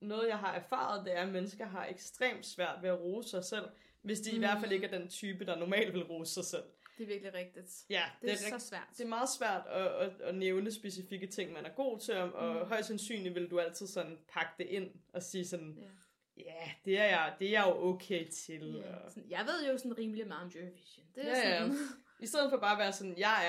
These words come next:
Speaker 1: er jo den førende Eurovision-ekspert." Altså sådan,
Speaker 2: Mm.
Speaker 1: hvorfor, hvorfor kan man egentlig ikke bare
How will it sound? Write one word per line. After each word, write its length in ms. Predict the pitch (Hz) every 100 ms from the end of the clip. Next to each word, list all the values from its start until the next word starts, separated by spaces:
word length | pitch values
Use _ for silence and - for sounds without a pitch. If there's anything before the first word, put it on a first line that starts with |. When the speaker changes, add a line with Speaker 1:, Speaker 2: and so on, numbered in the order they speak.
| 175
Speaker 1:
er 40 |
jo 200 | 180 190
den 180 | 185 185
førende 440 | 180 175 180 185 175
Eurovision-ekspert." 960 | 160 156 165 151 - - 147 151 - -
Altså 240 | - 175
sådan, 180 | - 233
Speaker 2:
Mm. 400 | 226 214 202 202
Speaker 1:
hvorfor, 180 | 202 226
hvorfor 400 | 226 214 214 226
kan 100 | 226 196
man 120 | 180
egentlig 200 | 180 185
ikke 100 | 185
bare 360 | 165 156 180